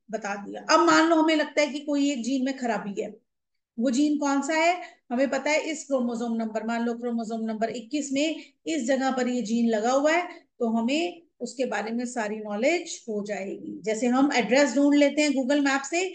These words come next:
ऐसे ही gene map से हम जीन ढूंढ लेते हैं बीमारी को देख के कि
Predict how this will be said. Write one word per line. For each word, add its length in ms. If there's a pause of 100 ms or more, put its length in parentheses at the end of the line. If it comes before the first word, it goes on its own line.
(300)
ऐसे 220
ही 100
gene 300
map 200
से 140
हम 200
जीन 260
ढूंढ 220
लेते 260
हैं 340 (240)
बीमारी 420
को 160
देख 220
के 180
कि 140